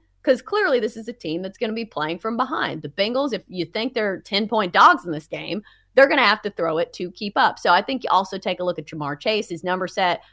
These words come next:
I think sixty and a half, which seems criminally, criminally low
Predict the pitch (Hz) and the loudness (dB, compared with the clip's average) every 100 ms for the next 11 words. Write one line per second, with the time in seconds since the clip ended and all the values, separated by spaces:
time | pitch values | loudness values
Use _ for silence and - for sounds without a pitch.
0 | _ 208 240 240 - 226 226 240 180 165 | _ 0 0 -2 -2 -4 -2 -2 -2 0
1 | 160 214 - 165 220 180 170 _ _ - | 0 0 -4 -8 -6 -6 -8 _ _ -4
2 | 240 254 262 254 214 - - - 320 381 | 2 2 2 0 -2 -6 -12 -4 -2 0
3 | 294 208 170 160 151 156 233 | 0 0 -2 -2 0 -2 -4